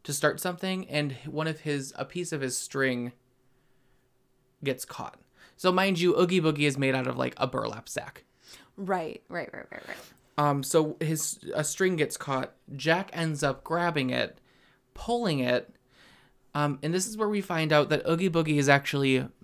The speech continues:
Speaker 1: made of bugs.
Speaker 2: Right. The bugs aren't coming out of his mouth because he, like, ate the bugs?
Speaker 1: No.
Speaker 2: The
Speaker 1: He is
Speaker 2: bugs,
Speaker 1: bugs.
Speaker 2: he is bugs.
Speaker 1: <laughs> Um, so Oogie Boogie is unraveling.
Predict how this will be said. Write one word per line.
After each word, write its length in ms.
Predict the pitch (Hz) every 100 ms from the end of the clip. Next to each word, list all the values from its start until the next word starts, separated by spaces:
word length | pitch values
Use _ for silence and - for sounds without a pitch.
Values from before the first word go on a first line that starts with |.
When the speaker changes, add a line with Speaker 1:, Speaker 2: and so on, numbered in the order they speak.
| -
Speaker 1:
made 560 | 139 143 151 156 139 -
of 220 | 127 123
bugs. 500 | - - - - - - -
Speaker 2:
Right. 320 | 208 165 -
The 80 | 220
bugs 260 | 240 262 285
aren't 180 | 269
coming 200 | 269 254 233
out 220 | 202 190
of 80 | 185
his 160 | 180
mouth 220 | 175 170
because 260 | - 190 170
he, 100 | 185
like, 200 | 170 160
ate 180 | 175 175
the 80 | 208
bugs? 360 | 269 302 - -
Speaker 1:
No. 200 | - - _ _ -
Speaker 2:
The 60 |
Speaker 1:
He 0 |
is 60 | 185
Speaker 2:
bugs, 180 | 196 196
Speaker 1:
bugs. 340 | - - - -
Speaker 2:
he 100 | 190
is 120 | 165
bugs. 460 | 151 - - - 165
Speaker 1:
<laughs> 1600 | - 165 - - - - - - - _ _ _ _ _ _ 147
Um, 420 | 139 135 135 131 _ _ _ _ _ _ _ _ _ _ _ _ - _ _ _ _ _ _ _
so 640 | - - 156 147 143 - _ _ _ _ _ _ -
Oogie 220 | 175 185
Boogie 320 | 160 147 139
is 120 | 139 -
unraveling. 640 | 127 117 107 - 92 76